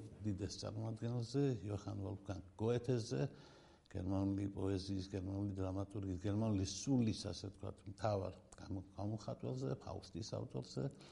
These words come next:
ვილჰელმ ფონ მაისტერის ავტორზე, ახალგაზრდა ვერტერის ვნებების ავტორზე და საერთოდ უამრავი გერმანული შედევრის ავტორზე და ბეთჰოვენზე, რომელსაც წარდგენა,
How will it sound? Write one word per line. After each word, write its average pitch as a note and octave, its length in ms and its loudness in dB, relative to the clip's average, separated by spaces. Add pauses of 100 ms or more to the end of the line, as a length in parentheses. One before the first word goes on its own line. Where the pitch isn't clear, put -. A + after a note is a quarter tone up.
(460)
ვილჰელმ G2 440 2
ფონ G#2 240 0
მაისტერის G#2+ 640 0
ავტორზე, A#2+ 520 -2
ახალგაზრდა F#2+ 600 -2
ვერტერის G#2+ 540 -2
ვნებების A2 580 -2
ავტორზე A#2 500 -2
და B2+ 160 0
საერთოდ G2+ 540 0 (480)
უამრავი G2 640 8 (200)
გერმანული G2 680 2
შედევრის G2 680 2
ავტორზე B2+ 580 0
და D3 160 2
ბეთჰოვენზე, A#2 680 4
რომელსაც A2 460 0
წარდგენა, G2 560 -2